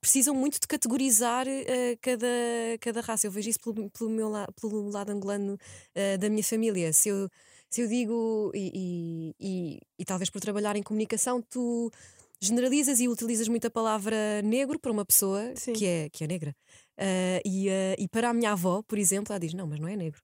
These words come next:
Speaker 1: ele é mulato, ou é mestiço." Ou é ca-,
Speaker 2: Yeah,
Speaker 1: portanto,
Speaker 2: yeah, yeah.
Speaker 1: ta-, porque se, porque é filho de X com X,
Speaker 2: Pois, e
Speaker 1: portanto, não
Speaker 2: depois
Speaker 1: é negro.
Speaker 2: em cada geração há,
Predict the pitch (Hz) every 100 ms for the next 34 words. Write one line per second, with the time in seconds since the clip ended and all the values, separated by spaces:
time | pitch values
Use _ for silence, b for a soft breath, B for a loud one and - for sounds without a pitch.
0 | _ 151 170 180 156 - 151 151 170 -
1 | 160 - - _ _ _ _ 156 160 165
2 | - - 247 220 214 190 196 196 202 -
3 | - 202 - 185 - - 180 220 202 185
4 | 220 247 B B - 233 - 285 254 233
5 | - - 269 160 190 196 247 240 180 -
6 | 285 269 254 254 247 240 - 262 285 285
7 | 269 254